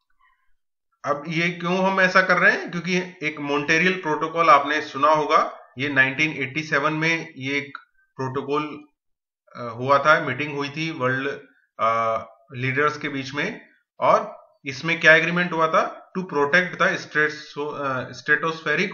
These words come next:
ozone layer by phasing out the production and consumption of ozone depleting substance। तो इसमें जो एग्रीमेंट हुआ था कि जो स्ट्रेटोस्फेरिक,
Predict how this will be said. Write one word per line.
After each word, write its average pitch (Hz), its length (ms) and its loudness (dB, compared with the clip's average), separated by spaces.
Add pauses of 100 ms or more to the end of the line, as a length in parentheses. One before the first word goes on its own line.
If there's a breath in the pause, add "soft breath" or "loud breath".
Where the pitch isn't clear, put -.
(140)
ozone 143 240 -2
layer 135 160 -2
by 165 260 0
phasing 151 680 -2
out 139 300 -2
the 226 160 2 (540)
production 143 400 2
and 190 400 -2 (640)
consumption 151 540 0
of 196 120 2 (200)
ozone 156 300 -2
depleting 123 420 -4
substance। 110 540 -6 (320 soft breath)
तो 135 80 -6
इसमें 170 540 -4 (260)
जो 139 100 -4
एग्रीमेंट 151 460 2
हुआ 147 240 2
था 190 160 2
कि 185 80 -4
जो 165 480 -6
स्ट्रेटोस्फेरिक, 160 1080 -2